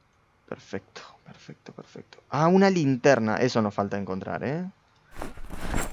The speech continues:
Una linterna y un mapa. Y si encontramos otra mochila más para tirar esa bolsa de nylon y nos va a dar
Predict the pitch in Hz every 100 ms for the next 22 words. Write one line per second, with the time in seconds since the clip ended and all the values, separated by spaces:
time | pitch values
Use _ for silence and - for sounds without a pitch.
0 | - 139 160 147 135 165 196 190 151 143
1 | 143 135 131 135 202 381 453 403 _ _
2 | _ _ _ _ _ _ _ _ _ _
3 | _ _ _ _ - 117 113 110 110 107
4 | 98 - 113 107 113 147 165 156 - 160
5 | 165 151 139 - 151 143 147 156 - -
6 | - 113 107 107 104 - 110 117 120 117
7 | 120 120 120 117 120 127 143 127 107 104
8 | 107 107